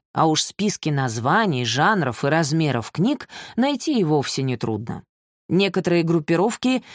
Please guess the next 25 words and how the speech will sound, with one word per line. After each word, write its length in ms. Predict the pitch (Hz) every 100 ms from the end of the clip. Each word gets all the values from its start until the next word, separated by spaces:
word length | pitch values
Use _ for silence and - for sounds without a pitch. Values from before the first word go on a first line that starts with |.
| - -
не 160 | 302
считают 500 | 302 311 277 233 208
возможным 680 | 202 214 190 254 277 254 214
использовать 640 | 170 - 220 196 202 196
Библию, 580 | 165 151 110 107 107 120 _ _ -
зато 440 | 147 165 156 196
по 120 | 175 175
неизвестным 640 | 170 151 143 135 - 127
причинам 600 | 123 120 - 147 226 254 - - -
находят 520 | 220 233 370 359 -
весьма 460 | 254 240 233 262
подходящим 880 | 294 254 - 175 147 175 - 160 160 - -
Дон 400 | 147 147 156 156
Кихота. 600 | 233 - 117 113 - - _ _ _ _ _
Двадцать 480 | 151 165 185 - 160
седьмого 440 | - 160 143 131 123
декабря 480 | 127 147 139 185 160
две 160 | 120
тысячи 380 | 120 135 156 170
третьего 480 | 147 196 175 135 135
года 400 | 135 226 135 98 _ - _ -
председатель 640 | 208 220 240 262 - 240
Еврокомиссии 840 | 233 240 226 226 226 226 151 -
Романо 460 | 156 170 175 170 165
Проди 480 | 214 262 240 254